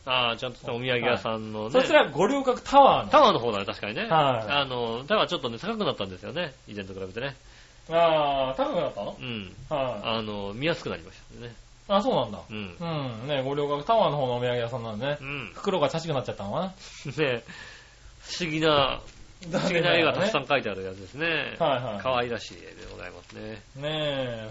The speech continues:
Speaker 2: え。はい。そしたら続いてはですね。
Speaker 1: はい。
Speaker 2: えーっと。どこにしよっかな。よいしょ。こちら。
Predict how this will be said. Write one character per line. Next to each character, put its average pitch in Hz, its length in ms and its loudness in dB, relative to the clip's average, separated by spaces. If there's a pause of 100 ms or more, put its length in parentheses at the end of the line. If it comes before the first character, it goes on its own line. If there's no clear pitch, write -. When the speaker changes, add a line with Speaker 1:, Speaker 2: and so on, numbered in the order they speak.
Speaker 2:
え。 - 20 0
は 151 280 4
い。 123 80 -4
そ 117 160 -10
し - 100 -16
た 117 60 -10
ら 104 80 -10 (160)
続 104 240 -12
い 98 60 -10
て 98 120 -16
は 87 60 -14
で 82 60 -16 (180)
す - 40 -20
ね。 147 240 -8
Speaker 1:
は 139 100 -4
い。 135 100 -8 (800)
Speaker 2:
え 120 560 -6
ー 107 100 -18
っ - 60 -20
と。 156 240 -2 (2500)
ど 135 120 -8
こ 131 220 -8
に 107 140 -14
し - 160 -14
よ 160 80 -8
っ - 20 -12 (120)
か 147 100 -8
な。 165 1200 -12
よ 127 60 -10
い 120 40 -12
し 120 120 -16
ょ。 113 40 -12 (2750)
こ 180 100 -2
ち 214 80 -6
ら。 214 180 2